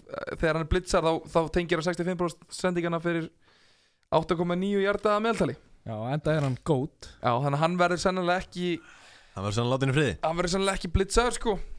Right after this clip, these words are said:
Speaker 1: Af því að hann er, hann er bestur á móti blitzinu af öllum kortabökkum í deildinni. Það er einmitt það sem að við tölum alltaf um, að hvað hann er snöggur að hugsa.
Speaker 2: En ég held að þetta verði lítill James White leikur reyndar. Þetta, hann
Speaker 3: Veldur
Speaker 2: að
Speaker 3: það?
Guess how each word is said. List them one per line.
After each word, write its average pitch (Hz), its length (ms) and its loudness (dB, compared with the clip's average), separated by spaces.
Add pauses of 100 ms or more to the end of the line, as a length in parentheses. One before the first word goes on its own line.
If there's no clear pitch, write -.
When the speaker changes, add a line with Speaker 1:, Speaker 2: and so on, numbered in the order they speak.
(960)
Speaker 1:
Af 147 100 -6
því 147 80 -2
að 143 60 0
hann 156 180 0
er, 151 80 -4 (160)
hann 147 180 -2
er 143 80 -4
bestur 160 400 0
á - 40 0
móti 160 200 -6
blitzinu 165 400 -6 (100)
af 139 220 -2 (280)
öllum 147 200 -8
kortabökkum 165 460 -4
í - 20 -4
deildinni. 170 300 -4 (1040)
Það 127 80 0
er 135 120 0
einmitt 147 120 -4
það 147 140 0
sem 151 100 -2
að 151 140 -2
við 151 100 -6
tölum 160 220 -2
alltaf 165 180 -2
um, 165 160 -4
að 156 220 -4
hvað - 240 -6
hann 160 100 -2
er 156 60 -6
snöggur 175 240 -2
að 185 80 -2
hugsa. 165 160 -6 (720)
Speaker 2:
En 107 160 -8
ég 104 100 -8
held 107 140 -6
að 113 100 -4
þetta 120 240 -4
verði 131 220 0 (160)
lítill 147 320 0 (160)
James 151 180 2
White 180 240 -2
leikur 180 240 -2
reyndar. 175 220 -6 (560)
Þetta, 120 220 -10 (180)
hann 123 100 -4
Speaker 3:
Veldur 131 160 -2
Speaker 2:
að 175 80 4
Speaker 3:
það? - 220 -2